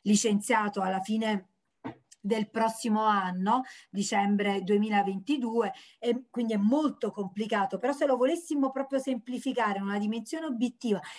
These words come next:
e una dimensione percettiva, di percezione soggettiva, che però coinvolge, vuole coinvolgere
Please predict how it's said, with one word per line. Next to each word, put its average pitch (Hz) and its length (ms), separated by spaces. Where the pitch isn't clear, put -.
e 208 80
una 214 200
dimensione 220 580
percettiva, 208 840
di 220 140
percezione 226 720
soggettiva, 214 640
che - 160
però 208 280
coinvolge, 202 680
vuole 262 280
coinvolgere 226 680